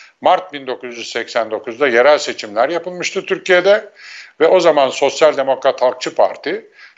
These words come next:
Erdal İnönü'nün, merhum Erdal İnönü'nün genel başkan olduğu birinci parti olmuştu. Yüzde yirmi dokuz virgül sekiz, yüzde otuza yakın oyla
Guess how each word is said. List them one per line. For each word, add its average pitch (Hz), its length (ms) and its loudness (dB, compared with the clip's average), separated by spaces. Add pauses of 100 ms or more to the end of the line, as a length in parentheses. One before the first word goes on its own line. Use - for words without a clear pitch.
(140)
Erdal 135 420 2
İnönü'nün, 117 500 -8
merhum 110 460 -2
Erdal 113 340 4
İnönü'nün 113 420 -4
genel 107 280 6
başkan 101 280 0
olduğu 113 500 -2 (400)
birinci 175 420 0
parti 147 300 2
olmuştu. 104 440 -10
Yüzde 117 300 -10
yirmi 120 340 -8
dokuz 139 320 -4
virgül 120 240 0
sekiz, 113 380 -2
yüzde 107 220 -4
otuza 117 360 2
yakın - 240 0
oyla 110 480 4